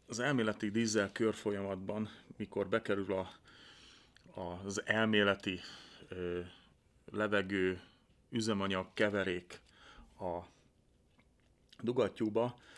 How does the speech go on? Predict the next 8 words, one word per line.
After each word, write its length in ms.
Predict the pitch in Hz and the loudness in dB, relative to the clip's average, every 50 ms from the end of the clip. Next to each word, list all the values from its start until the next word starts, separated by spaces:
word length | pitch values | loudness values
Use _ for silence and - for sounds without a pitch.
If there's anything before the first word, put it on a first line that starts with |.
| - - - _ _ _ _ - - _ | -20 -20 -20 _ _ _ _ -20 -20 _
bezárnak 640 | - 110 117 117 113 113 104 104 104 101 101 101 - | -4 0 0 2 2 4 4 2 2 2 -2 -4 -6
a 60 | - | -8
szelepek, 720 | - - - - 131 123 - - 104 - - - - - - - - - _ - - - _ _ _ _ _ _ _ - - | -6 -4 -2 -2 -2 -2 0 -2 -2 -2 -4 -12 -18 -18 -20 -20 -20 -20 _ -20 -20 -20 _ _ _ _ _ _ _ -16 -14
a 40 | 107 | -8
dugattyú 600 | 101 107 110 117 - - - - - - 104 107 - - - | -8 -8 -6 -8 -10 -10 -14 -12 -10 -10 -10 -10 -12 -16 -18
szépen 680 | - - - - 101 101 - - - 90 92 95 - - | -14 -10 -8 -6 -8 -8 -8 -6 -6 -6 -6 -8 -12 -16
sűríti 880 | - - - - 117 113 104 101 98 95 92 - - 110 113 110 107 - - - - - - - - _ | -18 -14 -10 -6 -2 -2 -2 0 -2 -4 -8 -8 -6 -2 -2 -2 -4 -6 -20 -20 -20 -20 -20 -20 -20 _
elméletileg 1900 | - 120 117 113 110 104 98 92 92 98 95 - - 101 98 92 - - - _ _ _ _ _ _ _ _ _ _ - - 101 95 95 98 95 - - - | -4 0 0 2 2 2 2 2 0 -2 -2 -4 -6 -6 -6 -6 -10 -20 -20 _ _ _ _ _ _ _ _ _ _ -12 -6 -2 -2 -2 -2 -4 -10 -18 -20